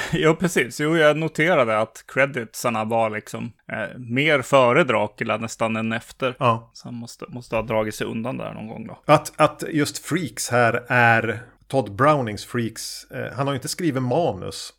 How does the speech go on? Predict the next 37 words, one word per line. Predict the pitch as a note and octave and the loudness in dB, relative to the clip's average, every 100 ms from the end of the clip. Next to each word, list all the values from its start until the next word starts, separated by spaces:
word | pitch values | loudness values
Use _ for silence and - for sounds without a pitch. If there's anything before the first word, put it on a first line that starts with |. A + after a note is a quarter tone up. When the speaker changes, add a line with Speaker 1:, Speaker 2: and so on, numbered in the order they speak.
| _ _ | _ _
Speaker 2:
men | A#2 A#2 | -4 -2
han | C3 | -2
har | - C#3 E3 | 2 2 2
skrivit | - A#2 A2 G#2+ A#2 | 0 -4 -4 -4 -4
novellen | A#2 A#2 A#2 D3+ A2+ G2 G2 G2+ - | -2 0 2 2 2 -2 -6 -10 -6
som | A#2+ A2 | -4 0
manus | A2+ B2 A#2+ G#2+ - | 2 4 4 0 -4
är | A2+ | -4
baserat | A2+ A2 C#3 D3 G#2 - - | -4 -2 0 0 0 -4 -8
på | G#2+ F2+ | -6 -4
några | A#2+ A2+ | -2 0
år | G#2+ | 0
tidigare. | G#2+ A2+ G#2 A#2 F#2+ G2+ | -4 -8 -6 -4 -4 -6
Och | |
sen | - A#2+ | -6 -6
fick | A2+ A2 | -6 -8
han | G2 | -4
då | G#2 | -4
även | G2 G2+ - | -4 -8 -12
regissera | - G#2+ - - C3 A#2+ - | -10 -10 -8 -8 -2 -2 -2
den. | - B2 _ | -6 -14 _
Speaker 1:
Mm. | A#2 C#3 F3+ _ | -2 -2 -4 _
Speaker 2:
Och | E3 D#3+ D#3+ - | 8 8 8 -2
en, | D3+ D3+ | -2 -2
eh, | - - | -12 -4
ytterligare | F3 - F3 D3+ C3+ A2+ | -2 0 2 6 6 4
historik | B2 - B2 B2 A#2 A#2+ | 0 -2 -2 0 -2 0
om | B2+ A#2 | 0 0
just | A2 - _ - | -4 -8 _ -20
Freaks | - D3 B2+ - - - | 0 2 2 0 -10 -2
är | B2+ C3 B2 | 2 4 4
ju | A2 A#2 | 0 -2
att | B2 A2 - - | -2 -2 -4 -10
det | - | -8
var | G2 B2+ D3+ A#2 | 0 2 4 2
en, | G2 | -2
en, | G2+ - _ _ B2+ - C#3+ | -10 -16 _ _ -20 -12 -12